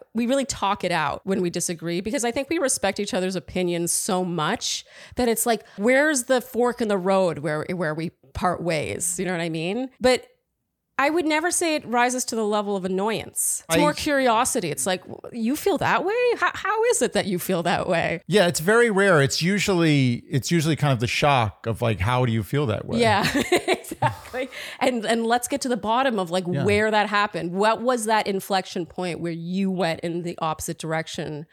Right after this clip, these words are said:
Speaker 1: from me?
Speaker 2: And oftentimes it's because maybe w-, one of us, usually me, wasn't listening carefully enough, and I may have missed
Speaker 1: Oh,
Speaker 2: something.
Speaker 1: no, I disagree. I sometimes, like, I think the best example is the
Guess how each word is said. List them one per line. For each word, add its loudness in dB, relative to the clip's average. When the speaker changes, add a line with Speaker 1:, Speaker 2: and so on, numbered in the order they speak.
Speaker 1:
from -2
me? -4
Speaker 2:
And 0
oftentimes -2
it's -4
because -2
maybe 2
w-, -6
one 2
of 2
us, 0
usually -2
me, -4
wasn't 0
listening 0
carefully -8
enough, -10
and 0
I 2
may 2
have 0
missed 2
Speaker 1:
Oh, 4
Speaker 2:
something. 2
Speaker 1:
no, 2
I 2
disagree. -2
I 2
sometimes, -4
like, 0
I 4
think -2
the 0
best 0
example -2
is -2
the -2